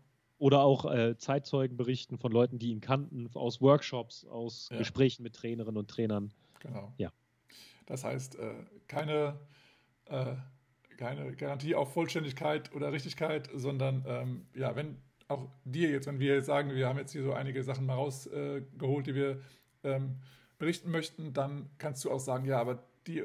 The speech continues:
Speaker 2: der und der und der Fakt, der ist dann auch so wichtig und interessant, den hätte man mal sagen können, dann schreibt es gerne unter dieses, unter,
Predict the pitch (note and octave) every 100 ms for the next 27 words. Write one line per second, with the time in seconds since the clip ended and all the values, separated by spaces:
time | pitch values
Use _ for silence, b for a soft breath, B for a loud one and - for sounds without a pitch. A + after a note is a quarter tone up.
0 | - C#3+ D#3 D3 D3+ C#3+ C#3+ C3 D#3+ -
1 | - B2+ B2 C3 C#3 C3 D#3 D#3+ C3 -
2 | D3 C#3+ C3 C3+ D#3+ F3 - C#3 C3+ -
3 | E3+ - C3+ B2+ B2 D#3+ E3+ C#3 E3 E3
4 | B B B B B D3+ C#3 C3 - C#3
5 | D#3+ - - D3 D3 D3 C#3+ C3 C3+ D#3
6 | C#3 C3 - - - D3+ C#3